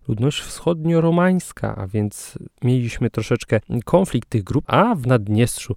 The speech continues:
całkiem sporo Rosjan, o tym jeszcze powiem, więc no, języki słowiańskie.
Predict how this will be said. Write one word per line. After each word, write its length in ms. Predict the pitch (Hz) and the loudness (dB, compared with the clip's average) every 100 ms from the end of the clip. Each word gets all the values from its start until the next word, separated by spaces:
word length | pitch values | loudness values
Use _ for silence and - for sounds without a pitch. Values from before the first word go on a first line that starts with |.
| - | -8
całkiem 340 | - 123 117 | -4 -2 -2
sporo 320 | - 117 110 | -2 0 2
Rosjan, 380 | 98 143 - 113 | 2 0 0 -2
o 60 | 110 | -4
tym 160 | - | -6
jeszcze 220 | 101 - - | -6 -6 -4
powiem, 340 | 110 113 131 - | -2 0 -2 -2
więc 340 | 123 175 - | -2 0 0
no, 160 | 151 165 - | 0 0 2
języki 540 | 127 113 101 - - - | 2 2 0 -4 -10 -8
słowiańskie. 880 | - 131 175 101 90 82 - - | 0 4 4 2 -4 -8 -14 -16